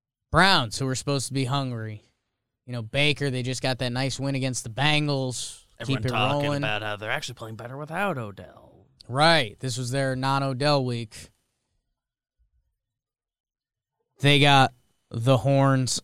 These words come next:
Speaker 1: Uh, another A F C team that people are talking about just 'cause they kinda have to are the Colts. They beat the Jaguars twenty-three seventeen.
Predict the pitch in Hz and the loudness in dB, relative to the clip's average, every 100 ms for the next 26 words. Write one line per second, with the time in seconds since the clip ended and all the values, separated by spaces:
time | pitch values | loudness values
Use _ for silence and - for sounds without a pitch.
0 | - 151 160 160 156 - 170 214 226 220 | 2 6 8 8 6 6 6 8 8 8
1 | 214 196 208 - 202 196 190 170 139 160 | 8 4 0 2 4 4 4 4 4 0
2 | 147 156 143 151 147 143 147 143 123 131 | 2 0 2 4 4 4 4 4 2 -4
3 | - 135 120 - 131 127 131 120 104 135 | -2 -4 -4 -4 -2 0 -2 -2 0 0
4 | 135 - 139 127 117 - 160 190 - - | 0 0 0 0 -2 2 4 4 0 -4
5 | 127 123 151 156 143 151 156 147 151 151 | -4 0 -2 0 0 2 4 4 4 2
6 | 147 135 127 123 127 123 123 117 - 175 | 0 -6 -8 -6 -6 -4 -6 -8 -2 0
7 | 202 196 | 2 0